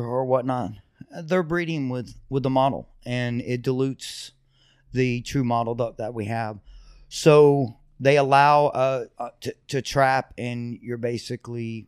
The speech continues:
removing those. So the villages is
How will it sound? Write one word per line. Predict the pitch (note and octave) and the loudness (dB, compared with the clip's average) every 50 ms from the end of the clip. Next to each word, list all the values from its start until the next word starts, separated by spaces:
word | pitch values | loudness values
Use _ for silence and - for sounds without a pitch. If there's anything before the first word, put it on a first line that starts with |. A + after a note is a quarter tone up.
| _ - | _ -10
removing | B2 A#2+ A#2 A#2+ B2+ C3+ A#2+ G#2+ E2+ C#2+ | -6 -6 -4 -4 -4 -4 -4 -6 -6 -8
those. | F2 F2+ D2+ A#1 - - - - - - - - - - - - - _ | -10 -14 -16 -16 -18 -16 -14 -14 -16 -16 -18 -20 -20 -20 -20 -20 -20 _
So | - - - C#3+ C3+ C3 C3 B2+ B2+ B2+ A#2 G2+ - - _ _ _ _ _ _ - | -8 2 6 8 10 10 10 8 8 6 2 0 -4 -14 _ _ _ _ _ _ -4
the | B2+ C3 | -2 0
villages | A#2+ A#2+ C#3 C#3+ D3 D3+ C#3+ A#2+ C#3 C#3+ C#3+ B2+ A2+ | 2 2 2 4 4 2 2 0 -2 -2 -2 -2 -4
is | C3 B2+ A2 A2 G#2+ - - | -4 -6 -6 -8 -12 -16 -18